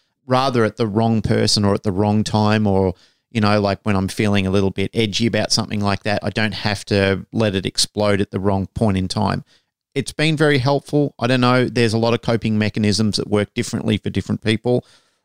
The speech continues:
All I'm suggesting for you is that if you are feeling a little dark and things are closing in on you, do something about it. You know, change your stars, basically. And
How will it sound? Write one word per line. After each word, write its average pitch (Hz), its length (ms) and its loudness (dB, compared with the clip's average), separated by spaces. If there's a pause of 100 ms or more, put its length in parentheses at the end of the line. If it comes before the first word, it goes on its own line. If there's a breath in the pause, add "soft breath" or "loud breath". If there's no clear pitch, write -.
(120)
All 156 180 2
I'm 127 140 0
suggesting 120 560 0
for 113 240 0
you 113 180 2
is 107 300 2
that 104 200 0
if 107 120 -4
you 107 120 2
are 117 160 0
feeling 107 400 0
a 98 40 0
little 98 200 2
dark 101 380 -2
and 95 180 -2
things 107 300 0
are 101 120 2
closing 107 520 -2
in 113 140 2
on 95 120 0
you, 113 240 0 (600 soft breath)
do 190 120 2
something 156 320 0
about 139 320 2
it. - 80 -4
You 120 120 0
know, 117 160 2
change 131 720 0
your 143 60 -2
stars, 113 420 0
basically. 101 600 -2
And 127 320 0